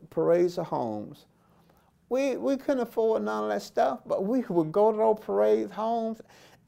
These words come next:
and we could see things, and we like this, and we like that, and we like that. Now, we couldn't buy it, but <laughs> we liked it.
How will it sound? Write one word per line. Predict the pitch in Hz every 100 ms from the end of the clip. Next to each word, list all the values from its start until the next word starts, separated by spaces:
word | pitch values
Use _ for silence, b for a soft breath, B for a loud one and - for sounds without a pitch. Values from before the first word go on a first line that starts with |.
| 175
and | 170 165
we | 240 269
could | - -
see | - - - 302 269
things, | 269 190 147 113 127 120 131 -
and | 127 160
we | 233
like | 139 147 190 240 196 -
this, | - 123 - -
and | 120
we | 165 190
like | 139 139 190 233 214 -
that, | 139 117 107 113
and | 123
we | 160
like | 147 113 143 214 226 -
that. | - - -
Now, | 143 160
we | 277
couldn't | - 330 180 95
buy | - - - - -
it, | 151
but | 160 156 -
<laughs> |
we | 269 226
liked | 113 135 330 277 -
it. | 104